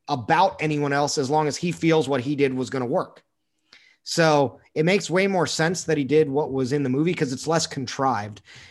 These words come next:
Instead, he built this, like, giant fake squid creature to be an alien to fight the world when he could have just planted bombs that looked like Doctor Manhattan,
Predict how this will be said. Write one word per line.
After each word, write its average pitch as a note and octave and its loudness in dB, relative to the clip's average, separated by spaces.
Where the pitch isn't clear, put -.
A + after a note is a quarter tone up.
Instead, F3+ 2
he D#3+ -2
built D3+ 2
this, D#3+ -2
like, C#3+ 0
giant D#3+ 0
fake F3+ -4
squid F3 0
creature C3+ -2
to E3 -2
be D#3 2
an D3+ 2
alien D#3+ 2
to C3+ -2
fight D3 0
the C3 -2
world D3+ 2
when E3 2
he E3 2
could F3 2
have E3+ 0
just D3+ -6
planted D#3 -2
bombs D#3 2
that D3 -4
looked D3 -4
like C#3+ 0
Doctor C#3 0
Manhattan, C#3 -2